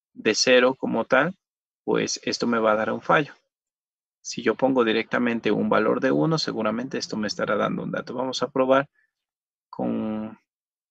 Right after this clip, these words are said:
con la salida de tipo de N, no me funciona porque al final esto se va a activar en un determinado punto. Vamos a probar con T T.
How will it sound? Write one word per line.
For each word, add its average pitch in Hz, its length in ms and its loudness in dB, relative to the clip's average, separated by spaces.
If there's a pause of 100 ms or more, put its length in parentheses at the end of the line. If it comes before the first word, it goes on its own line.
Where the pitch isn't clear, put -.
(120)
con 117 160 -6
la 107 100 -2
salida 123 300 0
de 123 80 4
tipo 131 280 -4
de 127 200 0
N, 139 180 -2
no 131 140 -2
me 110 140 -8
funciona 131 600 -2
porque - 320 -10
al - 140 -10
final 117 260 -8
esto 113 220 -10
se 120 100 -8
va 113 120 -2
a 110 40 -2
activar 107 320 -2
en 107 120 -2
un 110 100 -6
determinado 113 680 -4
punto. 151 460 -2 (1700)
Vamos 107 320 -12
a 117 40 -6
probar 117 360 0
con 110 180 -12
T 110 140 -2
T. 160 280 0